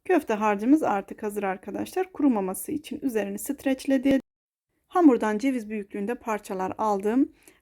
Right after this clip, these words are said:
Önce parmağımı sıvı yağına, sonrasında soğuk suya batırarak işaret parmağımla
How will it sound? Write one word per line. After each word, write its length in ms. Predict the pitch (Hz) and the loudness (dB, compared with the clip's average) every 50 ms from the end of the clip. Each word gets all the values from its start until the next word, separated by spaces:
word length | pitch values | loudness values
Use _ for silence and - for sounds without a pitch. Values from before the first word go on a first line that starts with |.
| _ - | _ 0
Önce 400 | - 330 339 285 247 226 220 - | 4 8 8 8 8 8 0 -4
parmağımı 560 | - 277 254 220 202 202 196 196 208 240 285 | -4 -2 -2 -2 -2 -2 -4 -4 -4 -4 -4
sıvı 300 | - - - - 214 214 | -4 -6 -6 -6 -4 -4
yağına, 460 | 202 202 190 185 185 196 233 294 349 | -4 -2 -4 -4 -4 -2 0 -2 -2
sonrasında 840 | 320 - - - 240 214 196 196 196 - 208 196 202 233 285 359 392 _ _ _ _ _ | -2 -6 -8 -6 -4 -4 -4 -4 -6 -6 -6 -4 -2 0 0 -2 -2 _ _ _ _ _
soğuk 380 | - - - 226 214 214 214 - | -12 -4 2 2 2 2 2 -4
suya 280 | - - 214 202 196 | -12 -8 -8 -6 -4
batırarak 800 | 214 226 226 - 208 196 190 190 190 208 240 277 302 302 - _ _ _ _ _ _ _ _ _ _ _ _ _ _ _ _ _ _ _ _ - | -4 -4 -4 -4 -4 -4 -2 0 0 2 2 2 0 -2 -4 _ _ _ _ _ _ _ _ _ _ _ _ _ _ _ _ _ _ _ _ -2
işaret 540 | 208 202 - 277 254 208 196 196 196 - - | -2 -2 2 4 2 4 4 2 -2 -4 -4
parmağımla 840 | 262 262 240 208 196 196 190 190 190 190 208 233 262 285 320 311 | -2 0 0 0 -2 -2 -4 -4 -4 -2 -2 2 2 2 2 0